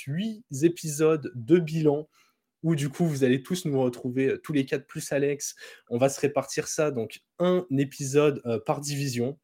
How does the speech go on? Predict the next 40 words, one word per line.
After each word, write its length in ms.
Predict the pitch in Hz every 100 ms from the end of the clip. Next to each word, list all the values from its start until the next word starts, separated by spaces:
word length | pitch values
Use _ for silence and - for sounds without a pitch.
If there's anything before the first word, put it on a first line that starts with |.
| _ - _ - _
En 80 | 113
tout 140 | -
cas, 180 | 131 147
c'est 160 | 143 123
ce 140 | -
qui 260 | - 123 113
est, 60 |
euh, 200 | 107 107
c'est 160 | 110 -
ce 80 | 120
qui 100 | -
est 40 |
prévu 320 | 123 - 139 139
pour 240 | - 160
l'instant. 460 | 143 - 156 196 226 - - - _
On 100 | 135
va 100 | 143
faire 180 | 147 170
ça 140 | -
sur 200 | 180 -
le 60 | 170
mois 180 | 160 156
de 60 |
mars, 480 | 143 139 - - - _ _ _ -
tranquillement. 720 | - 208 - 156 107 104 117 _ _ - - - - - _ _ _ _ _
Ensuite, 540 | - 156 - 180 180 -
euh, 880 | 135 120 117 113 110 110 107 110 110 107
pendant 240 | - 160 156
ce 160 | -
mois 100 | 151
de 60 | 151
mars, 560 | 156 151 - - - _ _ _ _ _
on 140 | 127 123
aura 240 | 120 120
aussi, 500 | 123 123 - 147 139 120
euh, 320 | 110 107 107
des 280 | 110 156 151
éléments 280 | 156 156 156
free 220 | - 160
agency. 640 | 135 131 131 127 156 196